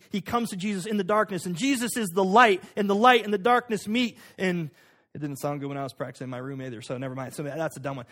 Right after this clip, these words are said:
So, but, but, so we are engaging our faith many times exactly the way Nicodemus does.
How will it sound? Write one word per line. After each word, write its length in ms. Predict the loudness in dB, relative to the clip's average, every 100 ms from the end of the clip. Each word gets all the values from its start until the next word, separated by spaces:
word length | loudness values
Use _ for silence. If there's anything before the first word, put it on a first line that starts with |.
| _
So, 180 | 0 2
but, 400 | 2 0 -4 0
but, 320 | 2 0 -10
so 180 | -8 -4
we 360 | -4 -4 -2 0
are 100 | -2
engaging 1200 | -4 -6 -6 -4 -4 -4 -4 -2 -2 -2 -10 -14 -20 _ _ _ _ _ _ _ _ _ _ _ _
our 140 | -14 -14 -12
faith 320 | -8 -8 -10 -20 _
many 240 | -14 -12 -12
times 560 | -12 -12 -14 -16 -20 _ _ _ _
exactly 420 | -14 -10 -10 -10
the 120 | -12 -12
way 120 | -12
Nicodemus 800 | -14 -14 -12 -12 -12 -16 -20 _ _ _ -14
does. 260 | -14 -14